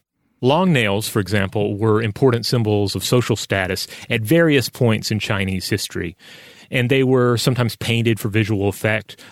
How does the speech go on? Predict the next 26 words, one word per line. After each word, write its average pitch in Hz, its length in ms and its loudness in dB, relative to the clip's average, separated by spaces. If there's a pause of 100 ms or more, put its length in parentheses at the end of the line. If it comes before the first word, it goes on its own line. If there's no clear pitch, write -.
uh, 104 280 0 (100)
but 135 180 -2
also 202 240 0
sometimes, 123 800 0
uh, 101 180 0 (100)
uh, 107 220 -2
the, 110 140 0
the 107 100 -8
painting 127 560 -2
or 98 80 -2
sometimes 113 320 -4
the 98 80 -4
lacquering 113 560 -2
of 107 100 -4
the 110 80 -4
nail 110 380 0 (320)
was 117 380 2
as 107 180 0
much 135 320 2
about 117 300 0
strengthening 127 800 0
the 90 100 -2
nail 87 400 -2
as 104 160 0
it 104 80 -4
was 101 560 0